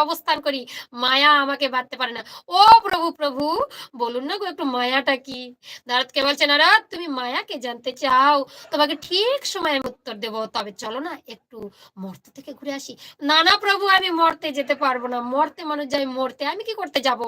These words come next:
আমি এই ত্রিভুবনের ঋষি দেবর্ষি নারদ, আমি কি যাব? আমি তো যাব না।" বলছে, "চলোই না নারদ, আমার বড় ইচ্ছা হয়েছে ভক্ত একটু দেখে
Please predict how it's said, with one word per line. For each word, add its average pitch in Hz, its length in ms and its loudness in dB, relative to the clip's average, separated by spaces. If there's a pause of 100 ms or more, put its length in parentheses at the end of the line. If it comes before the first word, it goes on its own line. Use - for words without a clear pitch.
(340)
আমি 269 240 6
এই 254 180 6
ত্রিভুবনের 285 680 -4
ঋষি 240 260 -10
দেবর্ষি 247 600 -2
নারদ, 226 400 -10 (340)
আমি 214 280 -10
কি 311 200 -18
যাব? 202 280 -10 (760)
আমি 214 180 -10
তো 233 140 -10
যাব 202 220 -6
না।" 202 140 -10
বলছে, 330 280 -14
"চলোই 220 320 -14
না 370 120 -12
নারদ, 247 280 -8
আমার 285 240 -6
বড় 320 220 -4
ইচ্ছা 330 300 -10
হয়েছে 330 300 -10
ভক্ত 294 300 -10
একটু 302 260 -18
দেখে 247 280 -14